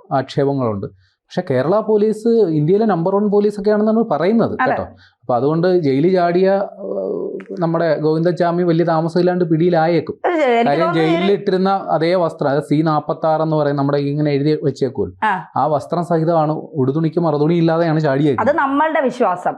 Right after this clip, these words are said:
Speaker 1: അതെ.
Speaker 2: ആ, ചാടിക്കഴിഞ്ഞപ്പോ ചിലപ്പോ സോട്ടും കൂട്ടും കിട്ടി കാണും.
Speaker 1: അറിയില്ല.
Speaker 2: വല്ല ഫൈവ്, ഫൈവ് സ്റ്റാർ ഹോട്ടലിലും കാ-, കഴിയാം. ഇനി ഈ കെ-, ഇന്ത്യ തന്നെ വിട്ടോ എന്നും നമുക്കറിയാൻ കഴിയില്ല.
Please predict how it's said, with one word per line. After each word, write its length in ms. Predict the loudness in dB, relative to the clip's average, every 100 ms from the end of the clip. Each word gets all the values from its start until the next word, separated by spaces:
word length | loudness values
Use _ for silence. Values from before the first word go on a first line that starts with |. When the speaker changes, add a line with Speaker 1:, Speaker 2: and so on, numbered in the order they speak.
| -4
Speaker 1:
അതെ. 180 | -4 -4 -10 -4
Speaker 2:
ആ, 80 | -2
ചാടിക്കഴിഞ്ഞപ്പോ 1160 | -2 -4 -2 0 0 0 0 0 0 0 2 2 2
ചിലപ്പോ 240 | 0 0
സോട്ടും 340 | 0 0 0 0
കൂട്ടും 220 | 0 0
കിട്ടി 180 | 0 0
കാണും. 460 | -2 -4 -8 -18 _ -4
Speaker 1:
അറിയില്ല. 180 | -2
Speaker 2:
വല്ല 160 | 0 0
ഫൈവ്, 260 | 0 -2 -2
ഫൈവ് 240 | 0 0
സ്റ്റാർ 200 | 0 -2
ഹോട്ടലിലും 420 | 0 -2 0 0
കാ-, 160 | -2 -2
കഴിയാം. 340 | 0 0 2
ഇനി 480 | 2 2 2 -2 -8 -18 -6
ഈ 180 | -4 -2
കെ-, 80 | 0
ഇന്ത്യ 440 | 2 4 4 4 2
തന്നെ 200 | 2 2
വിട്ടോ 420 | 0 0 0 2
എന്നും 200 | 2 2
നമുക്കറിയാൻ 500 | 0 0 0 2 0
കഴിയില്ല. 480 | 0 0 0 0